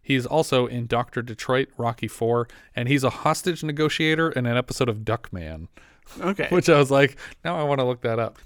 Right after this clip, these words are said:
Speaker 2: Well, and Doctor Detroit was also with Dan Aykroyd.
Speaker 1: Yes. Uh, Chaka Khan was a choir soloist somewhere in here. She is a famous musician.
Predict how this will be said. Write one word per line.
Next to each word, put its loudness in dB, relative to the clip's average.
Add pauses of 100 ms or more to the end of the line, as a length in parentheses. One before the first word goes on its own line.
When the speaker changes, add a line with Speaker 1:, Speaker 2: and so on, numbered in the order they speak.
(140)
Speaker 2:
Well, 10
and 4
Doctor 4
Detroit 2
was -4
also 0
with -10
Dan -6
Aykroyd. -10 (120)
Speaker 1:
Yes. 0 (560)
Uh, 2
Chaka 4
Khan 2
was -2
a 0 (240)
choir 2
soloist 0
somewhere -6
in -4
here. -8
She -10
is -8
a -12
famous -10
musician. -2